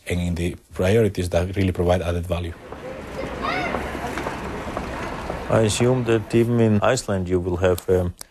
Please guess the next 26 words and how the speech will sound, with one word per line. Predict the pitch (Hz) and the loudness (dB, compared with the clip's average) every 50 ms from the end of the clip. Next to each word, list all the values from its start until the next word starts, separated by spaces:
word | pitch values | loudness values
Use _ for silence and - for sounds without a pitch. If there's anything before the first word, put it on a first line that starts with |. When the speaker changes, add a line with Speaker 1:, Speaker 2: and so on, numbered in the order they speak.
| _ _ _ _ _ | _ _ _ _ _
Speaker 2:
a | - 101 95 | 0 2 4
move | 95 95 101 104 107 98 | 4 4 4 4 2 0
from | - - 104 98 95 | -2 -4 -2 0 2
the | 95 95 | 4 6
rural | 95 98 98 101 98 95 | 6 6 6 6 6 4
area | 92 92 92 95 98 98 98 95 95 - - - - - | 4 4 6 6 6 6 6 6 6 2 -2 -8 -10 -8
to | - 95 | -8 -6
the | 87 92 | -6 -6
capital | - - 98 92 92 - 101 90 98 92 | -2 2 2 2 2 0 -2 0 4 4
or | 92 92 90 | 4 4 4
to | - - 95 92 90 87 _ _ _ _ _ _ _ _ _ _ _ - | 2 0 0 0 0 -2 _ _ _ _ _ _ _ _ _ _ _ -18
few | - - 101 98 - | -6 0 2 2 4
other, | - 95 95 92 95 92 90 90 95 - - | 4 4 4 4 4 4 2 2 -2 -6 -4
um, | 98 95 90 92 92 95 | -2 -2 -2 -2 -4 -6
uh, | 101 98 98 69 - - - | -6 -4 -4 -4 -4 -4 0
urban | 92 92 90 90 92 - | 2 2 2 2 0 0
areas. | 90 90 90 90 95 98 113 117 - - - - - _ _ _ _ _ _ _ _ - | 2 4 4 6 6 6 6 4 2 -2 -8 -12 -18 _ _ _ _ _ _ _ _ -2
This | 104 98 - - | 0 0 2 2
is | 101 92 - - | 0 0 2 4
a | 98 98 95 90 90 - _ _ _ _ _ _ _ _ _ _ _ _ _ _ 98 | 4 4 4 4 0 -4 _ _ _ _ _ _ _ _ _ _ _ _ _ _ 0
tendency, | 95 101 98 98 92 101 101 98 - - 101 | 2 2 2 2 0 0 -2 -2 0 2 4
a | 95 92 | 4 4
phenomenon | - - 98 92 92 92 95 98 95 95 98 98 98 95 | 2 0 0 2 2 2 2 2 2 2 0 0 0 -2
we | 95 95 87 | -4 -4 -6
cannot | - - 101 95 95 95 92 - | -2 0 0 2 2 0 -2 -4
ignore. | 95 90 - - 95 92 92 95 107 131 147 | -8 -8 -4 0 2 4 4 4 4 2 2